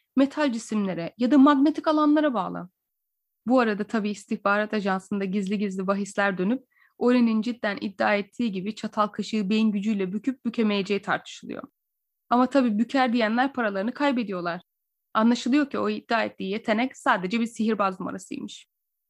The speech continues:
Bunun üzerine bütün maaşlarını kumara yatıran bazı istihbarat çalışanları Ori yüzünden bahsi kaybedince "Ay sonu gelmeden bunu geri kazanmalıyım." deyip evlerini, arabalarını falan kupona, iddiaya, ne bileyim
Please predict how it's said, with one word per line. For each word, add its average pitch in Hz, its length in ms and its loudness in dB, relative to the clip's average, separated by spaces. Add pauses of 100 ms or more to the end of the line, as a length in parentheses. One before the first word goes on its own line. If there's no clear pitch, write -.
(180)
Bunun 285 220 8
üzerine 226 360 4
bütün 269 180 2
maaşlarını 220 540 0
kumara 226 280 0
yatıran 208 380 -4
bazı 220 260 0
istihbarat 208 640 -2
çalışanları 196 640 -4 (360)
Ori 285 180 6
yüzünden 226 520 4
bahsi 220 320 -4
kaybedince 220 760 -4 (240)
"Ay 269 160 2
sonu 262 240 2
gelmeden 233 540 2
bunu 254 180 2
geri 262 200 0
kazanmalıyım." 202 720 -6
deyip 277 280 0 (140)
evlerini, 240 460 0
arabalarını 226 580 -2
falan 202 420 -2
kupona, 214 500 -2
iddiaya, 208 640 0 (260)
ne 262 120 2
bileyim 226 220 -2